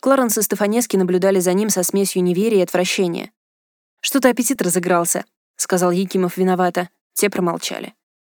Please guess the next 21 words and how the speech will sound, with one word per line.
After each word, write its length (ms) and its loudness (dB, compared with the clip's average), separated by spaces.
Когда 260 0
со 100 0
счетом 340 2
было 200 2
покончено, 520 0
Кларенс 360 0
достал 320 0
блокнот 420 0
и 20 0
записал 400 0
расходы. 540 -2
Дальнозоркий 580 0
Якимов 320 -4
прочел: 440 -4
«Обед 260 4
с 40 -2
графом 380 0
С 180 0
и 40 -2
князем 360 0
Я, 280 0